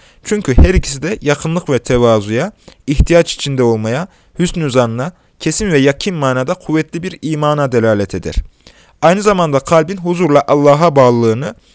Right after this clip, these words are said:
ve onun imanlı kullarına hazırladığı şeyleri gösterir. Burada tamamen kibir ehlinin aksi bir durum vardır. Allah'a haşa ihtiyaçları olmadığını zanneden kibirli ve şımarık kimseler namaz kılmazlar,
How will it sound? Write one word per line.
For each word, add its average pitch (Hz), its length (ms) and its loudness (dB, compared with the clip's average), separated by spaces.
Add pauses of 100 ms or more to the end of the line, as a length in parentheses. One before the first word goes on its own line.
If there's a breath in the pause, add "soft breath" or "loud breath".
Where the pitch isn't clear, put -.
(160 soft breath)
ve 160 120 2
onun 170 420 -4 (120)
imanlı 151 440 -2
kullarına 127 480 -2
hazırladığı 135 520 -4
şeyleri 120 440 -2
gösterir. 92 580 -6 (1400 soft breath)
Burada 220 300 2
tamamen 208 580 0
kibir 180 340 -2
ehlinin 156 580 -2 (100)
aksi 156 360 -2
bir 170 180 -6
durum 135 300 2
vardır. 104 460 -2 (500)
Allah'a 185 500 6
haşa 185 480 6
ihtiyaçları 165 640 4
olmadığını 170 720 2
zanneden 123 520 2
kibirli 160 420 0
ve 127 100 4
şımarık 147 400 -2
kimseler 123 560 0 (120)
namaz 135 360 0
kılmazlar, 165 560 -2